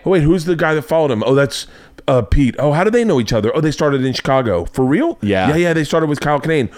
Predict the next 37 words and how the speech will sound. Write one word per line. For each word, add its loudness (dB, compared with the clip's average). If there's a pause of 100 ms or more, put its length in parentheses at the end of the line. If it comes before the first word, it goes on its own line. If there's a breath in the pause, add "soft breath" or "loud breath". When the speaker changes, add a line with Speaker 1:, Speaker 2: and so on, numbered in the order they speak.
Speaker 1:
Wait, 0
the 0
guy -2
with -8
the 0
beard? -2
Speaker 2:
Uh-huh. 0
Speaker 1:
Oh, 6
yeah, 4
Matt 0
Bronger. 0 (100)
Shut 0
the 0
fuck 0
up. 2
Speaker 2:
Yeah. 0
Speaker 1:
Oh, 8
my 2
God, 2
you -2
should 0
have -2
seen, -2 (300 loud breath)
you 0
know, 4
Kumail 2
came -2
out 0
of 2
there, 4
and 2
you're 2
like, -8
"They 4
had 4
an 4
Indian 2